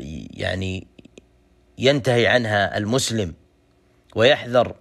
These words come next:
من الوقوع فيها، وإن وقع فيها يبادر بالتوبة إلى الله سبحانه وتعالى.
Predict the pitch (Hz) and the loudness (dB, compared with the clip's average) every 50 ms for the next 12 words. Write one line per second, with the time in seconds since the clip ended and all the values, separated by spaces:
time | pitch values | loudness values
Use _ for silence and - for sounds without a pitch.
0 | _ _ - 104 107 107 107 104 107 104 - 117 120 110 107 113 104 - 127 143 | _ _ -6 -4 -2 -2 -2 -2 -2 -4 -4 -4 -2 -2 -2 -4 -4 -2 0 0
1 | 139 127 120 113 107 92 110 127 135 139 151 160 156 - 143 120 120 120 104 139 | 2 4 4 2 2 2 2 0 2 4 4 4 4 4 0 -2 -2 -4 -2 -2
2 | 151 156 165 180 170 - - 139 143 139 185 156 120 107 117 104 101 110 - - | 0 2 2 2 0 0 0 -2 2 4 4 4 4 2 -4 -4 -4 -6 -6 0
3 | - 143 131 113 98 98 98 - - _ _ _ _ _ _ _ _ _ _ _ | 2 2 2 2 2 0 -2 -4 -6 _ _ _ _ _ _ _ _ _ _ _
4 | - 104 107 113 107 113 120 113 107 - - 101 - - 117 113 107 104 101 101 | -8 -4 -4 -4 0 0 0 0 0 -4 -8 -10 -8 -4 -2 -2 0 -2 -4 -4
5 | 104 104 - - _ 117 110 - 120 107 120 135 120 90 95 | -6 -8 -10 -10 _ -10 -4 -2 0 2 2 2 0 0 -4